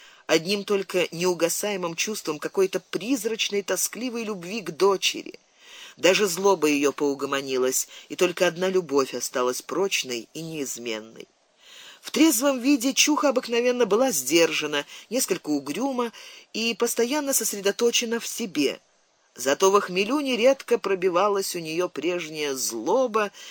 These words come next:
и прежние бравады именем княжны Чечевинской. В одну из подобных минут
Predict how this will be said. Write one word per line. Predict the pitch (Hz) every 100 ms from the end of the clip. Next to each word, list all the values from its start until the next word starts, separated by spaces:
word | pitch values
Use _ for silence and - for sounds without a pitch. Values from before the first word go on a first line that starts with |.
| - - - _
и | -
прежние | 175 208 240 196 160 165 151
бравады | 127 135 131 139 262 240 226 233 208 -
именем | 156 185 175 165 156 151
княжны | - 127 120 117 135
Чечевинской. | - 135 - 113 110 98 104 - 104 104 - - -
В | 120 139
одну | 139 139 156 147
из | - 127 -
подобных | - 120 123 113 113 -
минут | 117 120 214 254